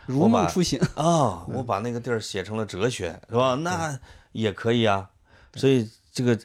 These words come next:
Speaker 2: 河南作家有这个劲儿，包括李尔。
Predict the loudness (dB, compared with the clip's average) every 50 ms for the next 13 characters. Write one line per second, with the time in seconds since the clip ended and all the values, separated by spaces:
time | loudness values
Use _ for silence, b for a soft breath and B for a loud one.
0 | _ B B B B B B B -6 -2 0 2 2 2 2 2 0 0 0 0
1 | -2 -4 -4 -8 -10 -14 -18 -20 _ _ _ _ _ _ _ _ _ -6 -4 -2
2 | -2 -2 -2 -4 -4 -2 -2 -4 -4 -4 -8 _ -12 -6 -2 -2 0 0 2 2
3 | 4 4 4 4 2 -2